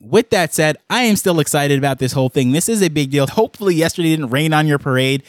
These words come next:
And let me know, is this good news to you, or is this just seems like just more of the same old boring from yesterday? Please feel free to let me know at Tropic Vibes on Twitter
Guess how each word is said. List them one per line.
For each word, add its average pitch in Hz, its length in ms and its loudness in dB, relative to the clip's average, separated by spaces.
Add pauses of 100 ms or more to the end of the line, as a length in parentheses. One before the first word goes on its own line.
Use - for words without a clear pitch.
(180)
And 190 120 2
let 262 140 0
me 214 100 4
know, 143 260 2
is 156 140 0
this 240 160 -2
good 170 240 0
news 175 260 0
to 139 80 -2
you, 147 380 2
or 143 200 2
is 131 120 -2
this 190 240 -2
just 156 200 -2
seems 160 320 -2
like 139 200 0
just - 240 -4
more 156 320 4
of 147 160 0
the 143 80 2
same 156 320 0
old 143 260 0
boring 143 340 2
from 127 200 -2
yesterday? 165 520 0 (140)
Please 254 220 2
feel 214 140 2
free 190 160 -4
to 160 80 2
let 151 120 0
me 147 100 0
know 139 260 2
at 214 180 -2
Tropic 170 320 -2
Vibes 139 340 0
on 120 120 -2
Twitter 196 340 0